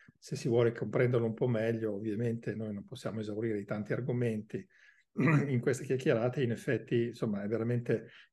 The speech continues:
<clears throat> un volume divulgativo. Però mi ricordo che hai un capitolo abbastanza ampio sul tema della sostenibilità del Bitcoin e in effetti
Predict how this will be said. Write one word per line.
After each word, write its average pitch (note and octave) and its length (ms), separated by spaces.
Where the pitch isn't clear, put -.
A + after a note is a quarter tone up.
<clears throat> - 260
un D3+ 360
volume B2+ 480
divulgativo. A#2+ 880
Però G3 180
mi B2+ 100
ricordo A#2+ 680
che A#2+ 400
hai B2 160
un A2+ 100
capitolo C3 460
abbastanza A2+ 560
ampio G#2+ 380
sul - 220
tema G2 260
della F#2+ 160
sostenibilità G2 1160
del G2+ 260
Bitcoin A#2+ 640
e - 100
in G3 180
effetti B2+ 640